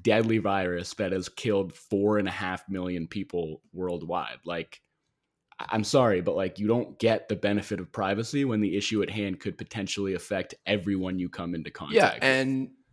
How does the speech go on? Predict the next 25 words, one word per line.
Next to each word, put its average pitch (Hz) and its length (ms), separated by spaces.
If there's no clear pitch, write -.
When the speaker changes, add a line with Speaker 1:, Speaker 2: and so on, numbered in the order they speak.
Speaker 2:
I'm 156 160
not 147 280
buying 113 580
the - 80
privacy 120 480
thing 104 320
either 135 380
when, 107 480
I 104 80
don't 117 100
know 117 60
if 113 80
you 113 80
saw 123 260
this, 110 120
but 117 260
on 120 300
Media 135 320
Day, 95 300
he, 104 240
when 104 180
he 107 80
was 104 140
holding 127 560
that, 101 420